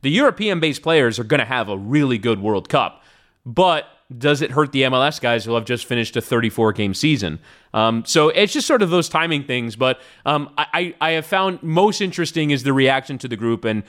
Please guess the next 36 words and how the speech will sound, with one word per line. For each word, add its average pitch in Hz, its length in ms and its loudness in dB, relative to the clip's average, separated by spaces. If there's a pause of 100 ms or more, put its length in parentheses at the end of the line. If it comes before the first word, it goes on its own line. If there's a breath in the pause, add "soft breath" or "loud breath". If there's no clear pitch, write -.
(160 loud breath)
the 131 120 0
U 135 180 6
S, 113 100 2
"We 151 120 0
gotta 147 200 0
get 139 140 -4
out 135 140 0
of 123 60 -8
this 127 160 -8
group," 123 300 -4
and, 101 220 -6
and 117 100 -2
all 117 160 2
that. 117 240 0
Like, 120 200 -2 (220 loud breath)
I 151 100 0
just 180 180 -4
don't 185 160 2
know 170 120 6
where 151 220 4
you 143 160 0
can 139 200 -2
find 135 420 0
the 123 40 -4
confidence 127 640 0
in 120 80 -2
this 117 180 -4
national 117 400 -4
team 98 380 -6 (300 soft breath)
to 135 100 -4
say 127 140 2
that 117 180 -2
they 123 120 4
are 117 100 2
definitely 123 440 -2
gonna 117 280 -2